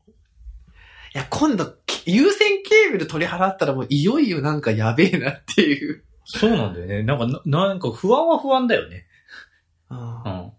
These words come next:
Speaker 1: え、例えば来-、来年のiPhone、ね、有線充電できな-、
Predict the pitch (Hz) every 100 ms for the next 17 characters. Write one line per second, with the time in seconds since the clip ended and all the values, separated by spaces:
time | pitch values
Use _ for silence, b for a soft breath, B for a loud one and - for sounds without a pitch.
0 | _ 131 - 139 107 127 175 185 135 165
1 | 208 220 220 220 214 127 110 - _ _
2 | _ _ _ _ _ _ _ 123 98 104
3 | 160 190 202 190 196 170 110 110 113 208
4 | 185